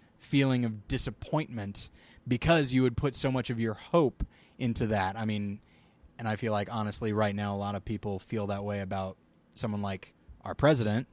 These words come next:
who ran on hope and change, and some people, uh, who voted for him are very frustrated, and they felt, they feel like in some ways he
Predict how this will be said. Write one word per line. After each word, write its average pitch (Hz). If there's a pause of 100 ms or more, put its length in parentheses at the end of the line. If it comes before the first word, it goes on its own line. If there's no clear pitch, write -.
(560)
who 113
ran 110
on 104
hope -
and 104
change, 113
and 110
some 113
people, 107 (520)
uh, 101
who 113
voted 147
for 104
him 101 (320)
are 107
very 107
frustrated, 117
and 104
they 104
felt, 104 (180)
they 107
feel 104
like 101
in 98
some 101
ways 98
he 98